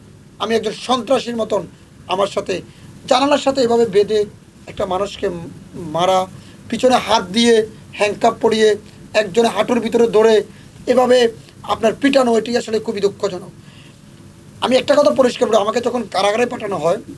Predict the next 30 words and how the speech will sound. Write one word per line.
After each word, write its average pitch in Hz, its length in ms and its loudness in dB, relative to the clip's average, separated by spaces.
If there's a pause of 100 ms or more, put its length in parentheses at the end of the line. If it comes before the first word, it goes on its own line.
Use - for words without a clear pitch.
(1160)
ছাব্বিশ 262 360 2
দিন 277 200 0
পর্যন্ত, 214 540 -2 (600)
প্রায় 220 240 2
ছাব্বিশ 233 340 -4
দিনের 269 260 -2
কাছাকাছি 226 520 -6 (560)
আমি, 214 360 -6 (320)
ধরেন, 208 180 2
বিছানার 262 400 2
সাথে 233 300 -2
আমার, 208 200 0 (480)
ধরেন, 202 260 2 (380)
এ, 208 260 -2
মানে 196 240 -8
করে 202 180 0
আমি 196 120 -6
ঘুমাইতে 233 360 0
পারিনি। 139 340 -8 (540)
এখানে 254 460 2
পচার 226 280 0
গন্ধ, 226 220 -2
এখানে 233 420 0
পচার 233 260 -4
গন্ধ, 226 340 -2
চামড়াগুলো 214 400 -2
থেকে 226 200 -4
পানি 220 280 -6
বের 226 160 2
হচ্ছে, 226 360 -4